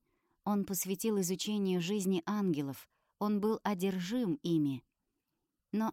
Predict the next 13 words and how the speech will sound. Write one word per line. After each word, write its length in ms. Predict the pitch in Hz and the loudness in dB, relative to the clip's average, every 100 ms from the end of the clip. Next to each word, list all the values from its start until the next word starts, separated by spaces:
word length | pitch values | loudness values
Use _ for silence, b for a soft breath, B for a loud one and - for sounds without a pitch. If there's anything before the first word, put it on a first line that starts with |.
| - | 0
ангелов 560 | 262 254 220 226 214 | 2 4 2 0 0
не 200 | 214 202 | 2 2
интересовали 760 | 190 185 175 165 170 180 220 165 | 2 2 0 2 0 0 0 0
разговоры. 680 | 151 139 151 147 151 135 131 _ _ _ _ _ _ _ | -2 -2 -2 0 -2 -4 -8 _ _ _ _ _ _ _
Мне 280 | 185 190 180 | -2 2 2
было 180 | 165 170 | 2 -2
тринадцать, 680 | 175 180 190 165 - 139 - | 0 0 2 0 -2 -10 -8
когда 340 | 151 143 143 | -6 -2 0
он 140 | 143 139 | 0 -2
погиб. 400 | 147 131 131 - _ _ _ _ _ _ _ _ _ _ _ - | -4 -6 -12 -14 _ _ _ _ _ _ _ _ _ _ _ -6
После 340 | 208 - 220 | -4 0 -2
смерти 420 | - 226 220 - | 0 0 0 0
отца 520 | 208 202 - 233 233 | -2 -2 -2 -2 -2